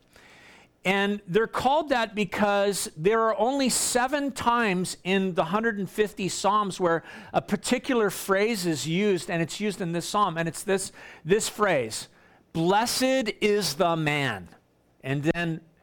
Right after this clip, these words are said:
the blessing is spoken. It just sounds just like the Sermon on the Mount. And,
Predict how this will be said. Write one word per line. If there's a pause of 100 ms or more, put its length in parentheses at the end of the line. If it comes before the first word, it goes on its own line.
(540)
the
blessing
is
spoken.
It
just
sounds
just
like
the
Sermon
on
the
Mount. (920)
And,